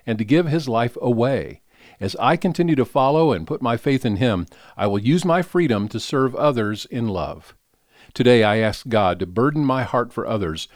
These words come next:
because today I take on his lifestyle of service, so my life will conform to his image. And I will back up my faith with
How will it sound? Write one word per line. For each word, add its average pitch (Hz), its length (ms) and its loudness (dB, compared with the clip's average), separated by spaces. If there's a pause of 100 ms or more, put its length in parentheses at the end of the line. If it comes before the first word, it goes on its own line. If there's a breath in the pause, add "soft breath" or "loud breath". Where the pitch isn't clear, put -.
(140)
because 117 260 0
today 131 440 0
I 127 140 0
take 156 300 -4
on 139 200 0
his 180 280 2
lifestyle 127 640 2
of 98 120 -4
service, 98 600 -2 (220 soft breath)
so - 160 -4
my 117 160 2
life 123 320 0
will 117 120 -2
conform 123 600 0
to 110 100 -2
his 156 320 0
image. 165 520 -2 (400 soft breath)
And 85 100 -4
I 95 80 0
will 95 120 0
back 104 260 -2
up 123 80 -4
my 107 160 0
faith 117 360 -4
with 120 160 -4